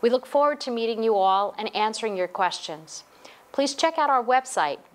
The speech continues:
where you'll see many resources, links, and information for students and families. If you need assistance, please contact me directly through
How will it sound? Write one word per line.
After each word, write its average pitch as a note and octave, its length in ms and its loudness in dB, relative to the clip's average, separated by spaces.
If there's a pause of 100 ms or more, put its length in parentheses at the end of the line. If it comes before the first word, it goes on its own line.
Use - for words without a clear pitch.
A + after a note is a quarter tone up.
(180)
where G3+ 180 2
you'll G#3 180 0
see G#3 220 -4
many F#3 240 -2
resources, G#3+ 840 -2
links, F3 440 -2
and F#3 80 2
information F#3 560 -2
for F#3+ 120 -6
students E3+ 400 -4
and E3+ 120 -12
families. D3 500 -4 (480)
If - 120 -10
you G3 80 2
need G3 160 2
assistance, A3+ 560 -2
please A#3 260 -2
contact G3 500 -2
me F#3+ 80 -8
directly F#3+ 600 -2
through - 160 -4